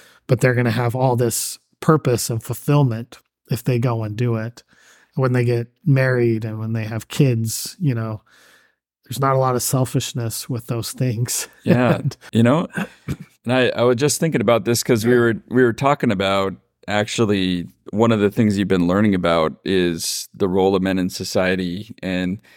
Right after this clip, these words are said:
Speaker 2: we were talking together as a group, you know, it's, it's so important, but it's such a hot button issue that we don't wanna talk about that in the wrong way. We have to be really careful about it.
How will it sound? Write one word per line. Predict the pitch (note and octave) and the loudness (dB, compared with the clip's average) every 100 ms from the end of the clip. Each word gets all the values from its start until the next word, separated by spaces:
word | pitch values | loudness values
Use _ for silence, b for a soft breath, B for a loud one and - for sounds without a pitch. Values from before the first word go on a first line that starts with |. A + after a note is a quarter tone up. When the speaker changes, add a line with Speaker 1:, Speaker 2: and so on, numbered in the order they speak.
| b b b - | b b b 0
Speaker 2:
we | A#2+ | 2
were | A#2 | 2
talking | B2+ A#2 B2+ | 2 2 2
together | G#2+ G2+ G2 | 2 2 2
as | G2+ | 2
a | G2+ | -2
group, | G2+ G2+ G#2 F2+ | -2 0 0 0
you | A2+ | 0
know, | G2 G2+ | 2 0
it's, | A2 - - | 0 -4 -12
it's | G#2 - | -10 -8
so | - - C#3+ C#3+ | -6 -6 -2 2
important, | C#3 B2 B2 C3+ C#3 C3 A#2 | 2 2 2 2 4 4 4
but | A2+ | 2
it's | G#2+ - | 0 -2
such | - B2 - | 0 0 2
a | A2+ | -2
hot | G2+ G#2 A2+ E2+ | 0 -2 -2 0
button | A2+ G2 G#2 | 0 2 0
issue | G#2+ - A#2 G2 | 0 2 2 2
that | F#2+ E2+ | 0 -2
we | G2 | 0
don't | G#2+ F2 | 0 2
wanna | A2 G2+ | 0 2
talk | A2 G2+ A#2 | 2 2 0
about | G2 F#2 F2+ | 0 0 0
that | G2 | 0
in | - | 0
the | F#2 | -2
wrong | F#2 F#2 | -2 -2
way. | G2 G2 G2 | 0 0 0
We | F#2 | 0
have | G2 - | -2 -2
to | G2 | -4
be | F#2+ | -2
really | F#2 F#2 E2 | -2 -2 -2
careful | G#2 G#2+ A#2+ A2+ | 0 0 0 -2
about | F#2+ F2+ E2 | -2 -4 -4
it. | D#2 - | -4 -6